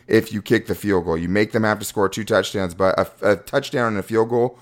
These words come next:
are already not gonna beat you at twelve points. On fourth and one,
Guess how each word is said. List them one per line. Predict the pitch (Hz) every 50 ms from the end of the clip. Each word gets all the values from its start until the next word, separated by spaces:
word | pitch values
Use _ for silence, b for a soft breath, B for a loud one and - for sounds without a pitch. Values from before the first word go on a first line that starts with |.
| b b b b
are | 110 117 -
already | - 120 127 131 127 123 127 113
not | 104 107 113 117 120
gonna | - 120 107 92
beat | 87 107 110 85 85
you | 92 90 87 85 - b b b b b
at | - - 104 - -
twelve | - 107 101 95 - -
points. | 104 95 95 95 92 -
On | - 95 90
fourth | - 123 120 120 117 117 117
and | 101 101 101
one, | 101 98 95 95 92